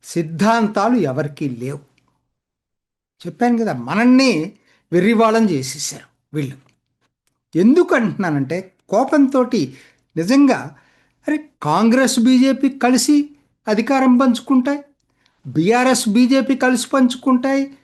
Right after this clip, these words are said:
బీఆర్ఎస్ కాంగ్రెస్ కలిసి పంచుకుంటాయి, బీఆర్ఎస్ బీజేపీ కలిసి పంచుకుంటాయి, కాంగ్రెస్, బీఆర్ఎస్, ఎంఐఎం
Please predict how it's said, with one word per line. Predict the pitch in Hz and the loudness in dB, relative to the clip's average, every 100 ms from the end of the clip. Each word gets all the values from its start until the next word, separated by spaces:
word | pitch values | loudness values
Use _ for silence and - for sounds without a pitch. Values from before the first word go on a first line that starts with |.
| _ _ _ _ | _ _ _ _
బీఆర్ఎస్ | 127 117 190 262 269 269 247 | -20 -4 0 2 2 2 0
కాంగ్రెస్ | - 175 233 254 285 - 285 | -4 -2 2 2 2 0 -2
కలిసి | 262 - | -2 -2
పంచుకుంటాయి, | 285 254 254 294 269 277 285 285 _ _ _ 135 | 0 0 0 -2 0 -2 -6 -10 _ _ _ -10
బీఆర్ఎస్ | 131 226 247 254 220 156 | -2 0 2 0 -2 -4
బీజేపీ | 143 240 285 277 277 | 0 2 2 2 0
కలిసి | 277 262 - | 0 -2 -2
పంచుకుంటాయి, | 277 247 - 277 254 277 285 - _ _ - | -2 -2 -2 -2 -2 0 -4 -10 _ _ -8
కాంగ్రెస్, | 170 220 240 233 233 226 160 | -2 2 2 2 2 0 -8
బీఆర్ఎస్, | 131 202 233 233 226 214 - | -4 0 2 2 0 0 -2
ఎంఐఎం | 185 175 220 240 226 220 208 | -2 2 2 2 2 0 -2